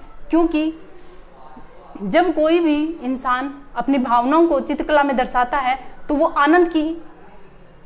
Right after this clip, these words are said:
आनंद का अनुभव करता है और इसी को नाम दिया गया है अभिव्यक्ति,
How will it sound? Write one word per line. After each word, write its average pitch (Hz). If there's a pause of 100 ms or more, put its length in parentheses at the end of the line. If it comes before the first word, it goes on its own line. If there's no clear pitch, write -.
(200)
आनंद 302
का 320 (240)
अनुभव 269
करता 214
है 190 (220)
और 254
इसी 277
को 330 (840)
नाम 269
दिया 285
गया 247
है 269 (1200)
अभिव्यक्ति, 220